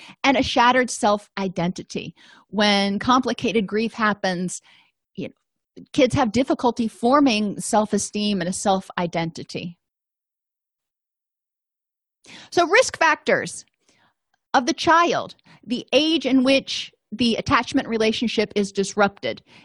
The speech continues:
is particularly meaningful. If it is before the age of five, it tends to lend to significantly more traumatic and, and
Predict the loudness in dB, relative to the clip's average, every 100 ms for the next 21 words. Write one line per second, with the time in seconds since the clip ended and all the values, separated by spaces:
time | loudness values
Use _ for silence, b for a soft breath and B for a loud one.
0 | b 2 4 4 2 0 -6 -12 -16 _
1 | _ -2 0 -2 0 2 2 2 2 2
2 | 0 -2 -2 -4 B B 0 0 4 4
3 | 4 2 -2 2 2 4 4 4 4 0
4 | -6 2 4 6 4 -2 -12 b b b
5 | _ 2 2 2 0 2 2 0 -4 -6
6 | -2 0 -2 -4 -8 -4 0 2 0 -2
7 | -4 -4 2 2 2 -2 -4 -6 -4 0
8 | 0 2 2 0 -2 b b b -4 0
9 | 2 2 4 2 2 -6 _ _ _ -4
10 | 0 0 -2 -4 -6